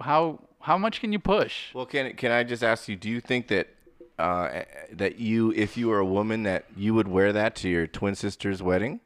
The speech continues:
Speaker 2: That princess, uh, skirt thing?
Speaker 1: I mean, if it's one of you guys,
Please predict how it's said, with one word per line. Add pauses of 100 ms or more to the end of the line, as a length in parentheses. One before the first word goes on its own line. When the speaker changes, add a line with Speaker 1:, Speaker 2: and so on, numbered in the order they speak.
(760)
Speaker 2:
That
princess, (400)
uh,
skirt (240)
thing?
Speaker 1:
I
mean,
if
it's
one
of
you
guys,